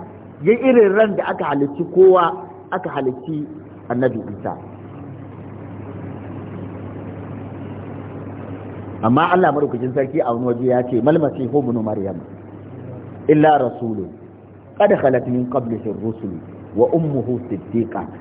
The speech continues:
Sai ce, "Kana ya'kulani at-ta'am." Zai nuna ma ba Allah bane, ba dan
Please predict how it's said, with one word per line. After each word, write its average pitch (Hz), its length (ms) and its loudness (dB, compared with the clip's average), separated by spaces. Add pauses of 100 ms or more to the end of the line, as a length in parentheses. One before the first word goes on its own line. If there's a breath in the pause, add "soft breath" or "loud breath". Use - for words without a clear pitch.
(160 loud breath)
Sai 135 180 6
ce, 135 160 0
"Kana 127 480 4
ya'kulani 104 560 -4
at-ta'am." 90 400 -10 (1300)
Zai 143 160 8
nuna 135 260 4
ma 127 160 2
ba 107 220 -2
Allah 139 320 4
bane, 123 240 0
ba 110 160 -4
dan 127 180 -2